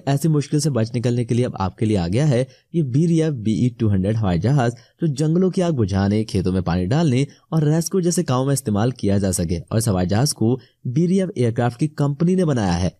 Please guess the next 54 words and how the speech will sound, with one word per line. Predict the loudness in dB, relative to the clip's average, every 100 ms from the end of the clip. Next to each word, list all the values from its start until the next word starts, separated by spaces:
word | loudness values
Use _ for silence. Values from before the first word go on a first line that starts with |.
| -2
और | 0
ये | 2
विमान | 0 0 0 0
बारह | 0 2 0
हजार | 0 0
लीटर | 0 -2
पानी | -2 -2 0
को | 0
लेकर | 0 0 0 -2 -2
उड़ | -2 0
सकता | -2 -4 -2
है। | -2 -4 -8 _ -6
उसके | -4 -4
साथ | -2 0 0
साथ | 0 -2 -4 -10 _ -4
ये | -2
हवाई | 0 0
जहाज | 0 0 0
बहत्तर | 0 -2 -2
पैसेंजर | -2 -2 -4 -4 -2
को | 0
लेकर | 0 0 0
भी | 0 0
जा | 0
सकता | -2 -2 -2
है | -2 -4 -6 _
और | -2
इस | 0
विमान | 0 0
का | 0 0
बीच | 2 0 0
वाला | 0 2
हिस्सा | 2 0 0 -4 -2
काफी | 0 0
मजबूत | 0 0 0 0 0
है, | -2 -6 -6
जिससे | -2 0
ये | 2 0 -4 _
कोई | -4 -2
भी |
दबाव | 0 0 0 -2 -2
आसानी | -2 0 0 0
के |
साथ | 0 0
झेल | 2 0
सकता | 0 -2 -2
है। | -6 -6 -2
ये | 0
विमान | 2 0 0
हाइड्रोलिक | 0 0 2 2
रूप | 2 0
से | -2
संचालित | -2 0 0 2 2
रियरवर्ड | 0 0 0 0